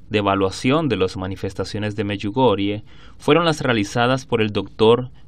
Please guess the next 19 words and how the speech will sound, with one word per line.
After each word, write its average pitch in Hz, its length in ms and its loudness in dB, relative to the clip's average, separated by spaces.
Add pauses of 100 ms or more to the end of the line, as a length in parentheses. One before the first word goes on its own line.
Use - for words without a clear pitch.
Magnelli, 92 720 -2 (1300)
que 127 240 4
es - 180 -2
un 143 280 4
neurofisiólogo 113 1080 4
también 117 520 0
proveniente 107 580 0
de 101 120 -2
Milán. 90 440 -6 (1040)
Este 131 240 -2
doctor 131 480 4
pudo 139 320 2
verificar 120 640 0
que 117 140 -2
durante 104 380 -2
los 101 180 -4
periodos 110 540 0
de 107 220 2
éxtasis, 117 800 -4